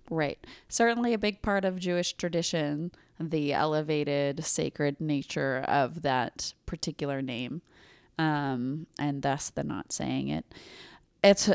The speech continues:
challenging to me to immediately see the inference drawn there between, uh, why in this particular verse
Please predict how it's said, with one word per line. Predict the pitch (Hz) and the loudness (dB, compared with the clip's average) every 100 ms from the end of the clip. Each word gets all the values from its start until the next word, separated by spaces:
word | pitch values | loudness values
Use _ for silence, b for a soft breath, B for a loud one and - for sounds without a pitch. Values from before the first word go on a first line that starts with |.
| - | 2
challenging | - 226 202 196 202 202 214 190 208 | 4 6 8 6 4 4 4 4 2
to | 202 190 | 2 2
me | 175 175 175 | 4 2 2
to | - 170 156 151 156 - | 2 2 4 4 4 4
immediately | 170 175 202 240 226 247 254 | 4 4 4 4 4 6 4
see | - 240 220 214 | 4 2 2 2
the | 214 - | 2 4
inference | 214 220 214 208 202 - B B B | 4 4 2 4 2 0 B B B
drawn | 180 202 185 190 | 6 8 8 6
there | 185 180 175 | 6 6 6
between, | 170 165 - 185 175 175 170 170 165 160 175 B B B - | 6 2 2 0 2 4 4 4 2 0 -2 B B B 0
uh, | 160 147 143 | 4 6 6
why | 143 156 160 156 156 156 156 - | 6 8 10 10 8 6 2 2
in | 160 160 160 | 2 4 6
this | 160 - | 6 4
particular | - 170 - 165 - 156 147 147 | 0 0 0 -4 -2 0 0 -2
verse | 175 151 151 151 165 - | -2 -2 2 0 -2 -6